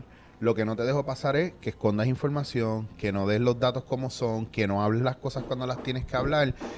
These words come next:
y que no te pares en medio y digas, "Mira, gente, la situación real de esto es esta".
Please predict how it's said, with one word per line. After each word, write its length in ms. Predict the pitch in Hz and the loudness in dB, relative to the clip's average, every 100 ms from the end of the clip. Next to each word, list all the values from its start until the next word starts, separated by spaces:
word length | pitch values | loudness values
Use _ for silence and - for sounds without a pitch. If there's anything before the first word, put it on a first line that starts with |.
| - | -8
y 100 | 113 | -6
que 160 | - 110 | 0 2
no 100 | 107 | 4
te 120 | 113 | 2
pares 380 | 120 147 151 139 | 2 2 2 4
en 100 | 143 139 | 2 2
medio 300 | 151 165 139 | 0 0 2
y 60 | 113 | 2
digas, 320 | 131 139 117 | 2 4 4
"Mira, 260 | 127 120 123 | 4 2 2
gente, 360 | 120 110 101 | -2 -2 -4
la 160 | 117 110 | -2 -2
situación 500 | - 107 110 135 143 | -2 -6 -4 -2 -2
real 340 | 151 156 151 | 2 4 4
de 180 | 147 156 | 4 4
esto 400 | 160 - 123 104 - - - | 2 0 -2 -2 -6 -18 -2
es 160 | 120 127 | 2 2
esta". 360 | 113 - 92 | 0 -4 -10